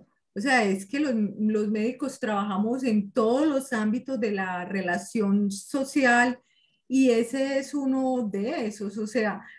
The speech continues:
imagínense ustedes en mil ochocientos ochenta y punta, que no tenemos los recursos. Ahorita uno los manda a medicina legal, pero,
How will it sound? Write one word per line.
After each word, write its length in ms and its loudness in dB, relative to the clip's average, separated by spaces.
imagínense 600 6
ustedes 400 0
en 260 4
mil 220 4
ochocientos 840 0
ochenta 560 -2
y 80 -2
punta, 680 0
que 120 4
no 160 6
tenemos 340 4
los 140 4
recursos. 400 -4
Ahorita 500 0
uno 140 -4
los 180 2
manda 280 0
a 40 0
medicina 520 -2
legal, 540 -2
pero, 380 2